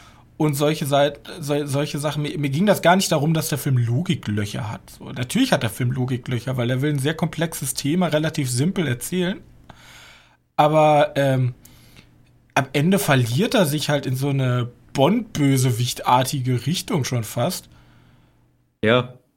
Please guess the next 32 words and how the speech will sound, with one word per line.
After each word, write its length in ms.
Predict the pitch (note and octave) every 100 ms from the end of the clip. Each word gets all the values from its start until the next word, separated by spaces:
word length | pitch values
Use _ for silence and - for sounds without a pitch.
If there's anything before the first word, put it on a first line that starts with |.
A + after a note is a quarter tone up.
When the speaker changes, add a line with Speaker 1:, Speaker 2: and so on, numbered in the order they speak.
| -
Speaker 1:
Das 160 | C3+ C#3 - - -
hat 240 | D#3+ -
mir 160 | F3+ -
einfach 260 | F3+ F#3
nicht 220 | D#3 D#3+ -
gut 200 | F3+ -
gefallen. 420 | F3 G3+ G#3 D#3
Und 120 | C3+
da 300 | D3+ A3+ C4
wollte 240 | A3 A#3 A3
ich 140 | -
dann 260 | G#3 G3+ G3
den, 320 | F#3+ F#3 F#3
äh, 160 | F3 E3+
Vergleich 600 | - D#3 - F3+ B3+ -
ziehen 240 | - F3+
zu 160 | F3 -
einem 180 | C#3+ C3
Nightcrawler, 1000 | C#3+ A#3 - - - C3 C3 B2+ D3+ B3+ - - - - D#3
der 120 | D#3
das 280 | E3 G3+ -
halt 320 | D#3 B2+ -
wesentlich 520 | E3 C4+ B3 G#3+ G3
subtiler 840 | F#3 E3+ - G3+ B3 G3 F3+ G3+ F3
und 140 | F3+
am 140 | E3 E3+
Ende 260 | A3 B3+
halt 140 | D#3+ D#3+
auch 240 | G3+ C4+
mit 280 | B3 G#3 -
Action 420 | C#3 - - D#3
inszeniert, 880 | D#3 D3+ - D3 C3+ B2+ C3 A#3 -